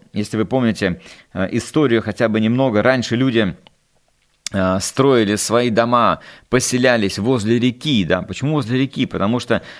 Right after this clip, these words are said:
в ней была определённая жизнь, да. Вот, например, я как-то был в Архангельске, протяжённость города просто вдоль, э, реки огромная такая. Люди вот, ну,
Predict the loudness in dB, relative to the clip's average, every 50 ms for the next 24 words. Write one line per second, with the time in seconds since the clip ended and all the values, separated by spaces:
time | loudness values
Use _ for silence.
0 | -20 -6 -4 -2 0 0 2 2 2 2 2 2 2 2 4 2 2 0 -2 -2
1 | -2 0 0 2 2 2 2 2 0 0 0 0 -2 0 0 0 2 2 0 -2
2 | 0 0 0 0 0 0 -2 -4 -4 -2 -2 0 0 -2 -2 -6 -14 -20 -20 -20
3 | -20 _ _ -12 -10 -8 -8 -6 -4 -2 0 0 2 2 2 0 0 -2 -2 0
4 | 0 0 -2 -4 -4 -6 -6 -8 -6 -4 -4 -2 -2 -2 0 0 0 0 2 0
5 | 0 0 -2 -2 0 0 0 0 0 0 0 0 -2 -4 -4 -6 -6 -4 -2 -2
6 | -2 -2 -4 -8 -16 -20 _ _ -10 -8 -4 0 2 2 4 2 2 0 0 0
7 | 2 2 2 0 0 -2 -2 -2 0 0 0 0 -2 -4 -4 -2 0 2 2 4
8 | 2 2 0 0 -2 -4 -4 -6 -4 -2 -2 -2 -2 -4 -8 -16 -20 -20 -18 _
9 | -2 0 0 2 2 0 0 -2 -2 -4 -4 -4 -4 -4 -6